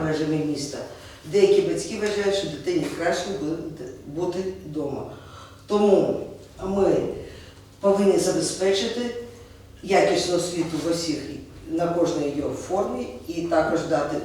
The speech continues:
можливість гнучкового переходу від однієї форми навчання до іншої. Має бути добре продуманий розклад, а також розміщення дітей по класам у зв'язку з швидкою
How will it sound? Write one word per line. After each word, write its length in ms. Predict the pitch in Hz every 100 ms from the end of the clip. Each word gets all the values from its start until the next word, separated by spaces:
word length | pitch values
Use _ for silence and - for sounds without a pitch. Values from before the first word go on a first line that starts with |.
| 156
можливість 480 | 151 - 196 208 175
гнучкового 480 | 170 - 151 151
переходу 480 | 147 147 131 147 143 131
від 160 | 135
однієї 360 | 131 151 180 202
форми 380 | 202 208 202 208
навчання 440 | 202 - 196 202 202 - - - - - 147
до 340 | 165 175 175 - - -
іншої. 680 | 160 151 127 - 104 98 - - - - - - - - 175
Має 360 | 214 233 226
бути 400 | 226 240 226 196 202
добре 260 | 220 214
продуманий 600 | 220 180 185 196 196 190 170 - 170 165
розклад, 520 | 160 156 - 208 208 - - -
а 100 | -
також 280 | 185 196 190
розміщення 720 | 180 180 190 - 160 165 156
дітей 320 | 160 160 165
по 240 | 156 160 156
класам 800 | - - 151 160 190 190 220 226 - - - - - - 180
у 40 |
зв'язку 440 | 160 156 - 214
з 460 | 233 196 208 196 -
швидкою 440 | - 151 151 180